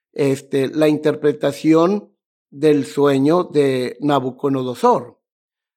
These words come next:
También, estimado oyente, este, tenemos al apóstol Juan allá en el Nuevo Testamento, en el libro de Apocalipsis, capítulo cinco.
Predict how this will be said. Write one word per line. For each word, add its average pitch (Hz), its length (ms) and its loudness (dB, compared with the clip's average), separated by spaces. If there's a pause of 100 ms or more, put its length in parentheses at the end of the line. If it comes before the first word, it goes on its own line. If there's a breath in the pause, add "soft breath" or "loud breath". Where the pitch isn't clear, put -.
(200)
También, 208 400 0
estimado 226 360 0
oyente, 196 800 0
este, 139 680 -2
tenemos 151 400 0
al 160 120 2
apóstol 139 420 -4
Juan 160 500 -2 (460)
allá 143 720 -2
en 139 160 -2
el 135 100 -2
Nuevo 143 240 0
Testamento, 165 760 -2
en 147 400 -2
el 127 100 -4
libro 151 260 -2
de 170 80 0
Apocalipsis, 170 800 -2
capítulo 151 560 -2
cinco. 143 720 0